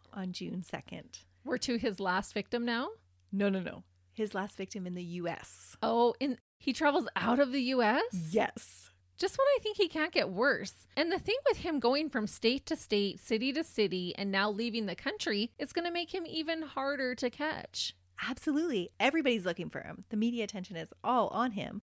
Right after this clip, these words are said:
Speaker 1: But because he goes to the next town, the next state, it's more difficult to follow his actual trail.
Speaker 2: Right. And we've talked about this in older cases before. They don't have the technology to just put his name or information in a database and have everything else come up.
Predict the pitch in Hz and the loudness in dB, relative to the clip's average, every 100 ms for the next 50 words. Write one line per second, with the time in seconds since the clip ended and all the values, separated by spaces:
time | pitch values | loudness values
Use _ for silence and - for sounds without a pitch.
0 | _ - 226 - 226 220 - 226 - - | _ -4 -4 0 0 -2 -2 -6 -4 0
1 | 202 208 - 196 170 143 - - 277 262 | 2 0 -4 -8 -6 -6 -8 -8 -2 0
2 | 247 233 190 147 160 - - 330 359 226 | 0 -2 -2 -4 -6 -10 -6 0 2 0
3 | 214 - - - - 190 - 220 220 208 | -2 -6 -10 -8 -6 -4 -2 0 0 -2
4 | 220 - 311 403 _ - 247 - 165 185 | -6 -8 -8 -8 _ -4 -2 0 2 2
5 | 220 202 165 175 - 165 170 - 175 214 | -2 -2 -4 -6 -6 -6 -6 -4 -4 -4
6 | - - _ _ - 311 349 - 233 - | -8 -16 _ _ -4 0 0 0 -2 0
7 | 240 254 277 220 214 208 180 208 208 220 | 0 2 0 0 -2 -4 -2 -2 -2 -4
8 | 208 202 202 196 233 262 214 208 240 330 | -4 -6 -6 -4 -2 0 0 -2 -2 -2
9 | 294 302 262 226 254 233 214 233 269 170 | -4 -2 -2 -2 -4 0 0 2 0 -2
10 | 160 165 196 202 - 240 - 240 220 208 | -6 -4 -6 -6 -4 -4 -2 -4 -2 -2
11 | 214 226 220 - - 214 202 214 - 196 | 0 0 -2 -4 -6 -4 -2 -2 -2 -2
12 | 175 170 240 330 165 131 208 - - _ | -2 0 0 0 -2 -4 -6 -8 -14 _
13 | - 233 220 - 208 214 214 175 170 - | -2 2 0 0 0 0 0 -2 -4 -6
14 | - 185 - | -8 -8 -8